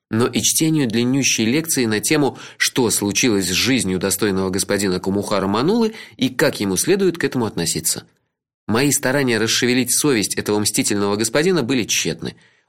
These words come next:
Он весьма равнодушно отреагировал на мои замечания по поводу его нехорошего поступка, последствия которого нам теперь предстояло совместно расхлебывать.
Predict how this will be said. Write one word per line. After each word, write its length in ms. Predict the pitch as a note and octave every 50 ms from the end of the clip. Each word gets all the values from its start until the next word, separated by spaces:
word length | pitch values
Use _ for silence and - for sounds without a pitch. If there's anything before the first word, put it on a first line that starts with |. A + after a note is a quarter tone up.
| _ -
Он 160 | C#3+ C#3+ C3
весьма 360 | A#2+ A2 C3 A#2+ - C#3 C#3+
равнодушно 520 | C3 B2 A2 A2+ A#2+ A#2 D#3 E3 E3 D3+ C#3
отреагировал 680 | - - A2 - G#2 G#2+ G#2+ G#2 A#2 G#2+ G#2+ G2+ G2
на 80 | G2 G2
мои 160 | G2 G2 G2
замечания 560 | F#2+ F2+ F#2+ F#2+ F#2 - D#3+ E3 E3 D3+ C#3
по 120 | - - G2+
поводу 300 | - A#2+ A2+ A2+ G#2 G#2+
его 180 | G2+ G2+ G#2+
нехорошего 500 | A2 G#2+ G2+ - G2 G2 G#2 - - G2+
поступка, 560 | G2+ - A#2+ B2+ - - A2+ - - - B1+ - - - - - -
последствия 500 | - G2 F#2+ G#2 G2+ F2+ - - F#2 F2+
которого 400 | - F#2+ F#2+ - D3 C#3+ B2 A2+
нам 160 | G2+ F#2+ F#2
теперь 300 | - - F#2 - C#3 C3+
предстояло 560 | - G#2+ F#2+ - - - F2 F#2 G#2 G#2+ G2+
совместно 460 | F#2 - F#2 E2+ F#2+ F#2 F2+ - F2+
расхлебывать. 640 | E2+ F#2 F2+ - - D#2+ - - - - - - -